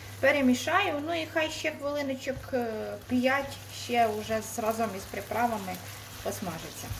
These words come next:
Хочу сказати, що все я смажила на середньому вогні. Тепер вогонь я зменшила до мінімального. У сковорідку я додаю рис. Рис, звичайно ж, у мене вже промитий. Промиваю я декілька разів, е,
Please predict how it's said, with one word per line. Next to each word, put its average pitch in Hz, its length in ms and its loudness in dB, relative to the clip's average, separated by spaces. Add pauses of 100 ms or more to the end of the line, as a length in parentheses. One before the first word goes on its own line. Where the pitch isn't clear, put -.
(1400)
Хочу 302 120 -4
сказати, 262 440 2
що 254 240 0
все 262 400 0
я 226 120 0
смажила 190 640 -2
на 240 140 2
середньому 226 580 0
вогні. 214 480 0
Тепер 208 440 0
вогонь 240 380 2
я 233 140 -2
зменшила 180 520 -4
до 240 80 2
мінімального. 233 840 -2
У - 80 -2
сковорідку 262 680 0
я 202 300 0
додаю 202 380 -2
рис. 180 240 -2 (580)
Рис, 254 280 4
звичайно 233 480 0
ж, 180 180 -4
у 208 40 -8
мене 202 220 -4 (140)
вже 220 220 0 (100)
промитий. 240 640 0 (100)
Промиваю 214 460 0 (200)
я 208 120 -2 (100)
декілька 202 380 -4 (120)
разів, 247 360 -2 (540)
е, 185 180 -4